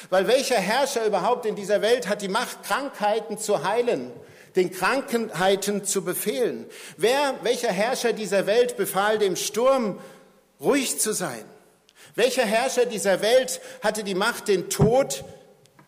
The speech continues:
nicht zu nehmen, sondern zu geben? Äh, ne, nicht den, den Tod, äh, jetzt habe ich versprochen, sorry, ich ruder noch mal kurz zurück. Also welcher Herrscher dieser Welt,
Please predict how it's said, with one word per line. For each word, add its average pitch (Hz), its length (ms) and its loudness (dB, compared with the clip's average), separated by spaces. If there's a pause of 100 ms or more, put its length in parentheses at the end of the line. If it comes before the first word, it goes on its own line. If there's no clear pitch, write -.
(320)
nicht 147 260 -16
zu 180 120 -10
nehmen, 156 640 -12
sondern 107 460 -8
zu 107 200 -10
geben? 196 540 -6 (100)
Äh, 135 120 0
ne, 156 240 2
nicht 151 240 -6
den, 147 380 -4
den 143 180 -4
Tod, 185 380 0 (420)
äh, 131 140 -10 (140)
jetzt - 140 -12
habe 113 140 -2
ich 85 100 -16
versprochen, 85 440 -14
sorry, 147 280 -6 (240)
ich 117 100 -12
ruder 127 240 -6
noch 120 80 -8
mal 110 100 -8
kurz - 280 -12
zurück. 165 220 -8 (560)
Also 151 220 0
welcher 220 320 4
Herrscher 220 580 2 (260)
dieser 214 460 -2
Welt, 160 400 0